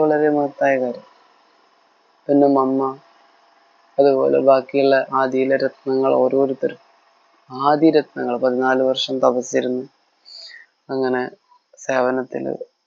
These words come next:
ഇറങ്ങി തിരിച്ച ആദിരത്നങ്ങൾ ഓരോരുത്തരും മഹത്തായ, അവരിൽ ഓരോരുത്തരിലും വിശ-, വിശേഷ വിശേഷ പാർട്ടുകളായിരുന്നു.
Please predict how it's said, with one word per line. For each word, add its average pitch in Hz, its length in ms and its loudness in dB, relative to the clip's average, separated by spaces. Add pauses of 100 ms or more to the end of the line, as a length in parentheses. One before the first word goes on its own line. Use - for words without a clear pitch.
ഇറങ്ങി 127 260 -8 (100)
തിരിച്ച 127 260 -10 (360)
ആദിരത്നങ്ങൾ 135 680 -12 (100)
ഓരോരുത്തരും 151 580 -10
മഹത്തായ, 143 440 -12 (920)
അവരിൽ 165 400 0 (220)
ഓരോരുത്തരിലും 170 920 0 (240)
വിശ-, 151 440 -6 (120)
വിശേഷ 160 420 -2 (180)
വിശേഷ 160 580 -2 (200)
പാർട്ടുകളായിരുന്നു. 143 680 -4